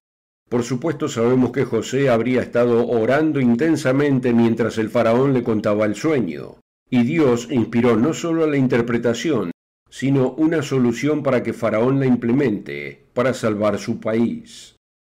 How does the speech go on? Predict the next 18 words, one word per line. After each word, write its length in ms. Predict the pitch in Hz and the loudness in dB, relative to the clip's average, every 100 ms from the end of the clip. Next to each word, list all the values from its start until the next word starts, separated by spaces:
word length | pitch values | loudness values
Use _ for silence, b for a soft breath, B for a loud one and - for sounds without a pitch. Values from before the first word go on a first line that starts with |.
| _ | _
José 460 | - - - 151 156 | -16 -12 -4 0 0
explicó 580 | 139 131 127 131 123 117 | -2 -6 -2 0 0 0
que 100 | 117 | -2
los 160 | 107 | -2
sueños 440 | - 143 147 139 143 | -2 -2 0 -2 -2
significaban 680 | 135 131 131 127 127 131 | -2 0 -2 0 2 2
que 100 | 117 | 2
la 160 | 113 110 | 0 -2
tierra 320 | 139 160 147 | -4 -2 -2
experimentaría 880 | 123 135 127 123 120 117 107 120 107 | -2 -2 0 2 2 0 0 0 0
siete 460 | - 165 175 143 135 | -2 -2 0 -2 -2
años 300 | 143 135 107 | 0 0 0
de 100 | 104 | 0
gran 260 | 113 139 | 0 2
abundancia 840 | 135 131 131 143 135 113 113 113 113 | 0 0 0 0 0 -2 -2 -4 -2
con 240 | 101 101 | -4 -2
grandes 420 | 101 113 123 120 | 0 2 2 0
cosechas 1000 | 127 113 156 127 - 90 85 82 - - | -2 -6 -2 -4 -4 -6 -8 -8 -16 -20